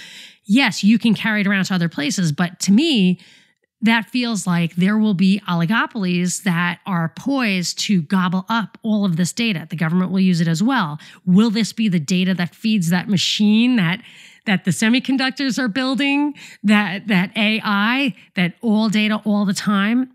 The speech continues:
I feel like, yes, I feel like they're trying to break down the barriers to data. Obama did a lot of that with Eric Holder. It used to be that states and the feds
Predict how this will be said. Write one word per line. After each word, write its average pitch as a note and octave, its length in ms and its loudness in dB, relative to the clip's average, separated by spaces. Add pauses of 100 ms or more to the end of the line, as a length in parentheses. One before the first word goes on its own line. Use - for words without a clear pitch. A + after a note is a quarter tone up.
(160)
I G#3+ 100 2
feel C4+ 240 -2
like, G#3 240 -2
yes, G#3 420 -2
I F3+ 80 -4
feel B3 160 -4
like A3+ 140 -2
they're G#3 140 -2
trying A#3 300 -4
to G#3 100 -2 (160)
break A3+ 300 0
down A3 200 0
the G3 80 0
barriers G3+ 460 -2
to F#3 120 -4
data. G#3 320 -2 (440)
Obama B3+ 420 0
did A3 140 0
a F3+ 40 2
lot D#3 240 -2
of C#3 120 -6
that C#3+ 360 -2
with G3+ 300 2
Eric G3 240 0
Holder. A#3+ 500 -2
It A3 60 0
used A3 440 2
to G4 60 -6
be G#3+ 240 0
that E3 220 0
states A3+ 640 -4 (540)
and F3+ 140 8
the D#3+ 60 6
feds B3+ 640 -2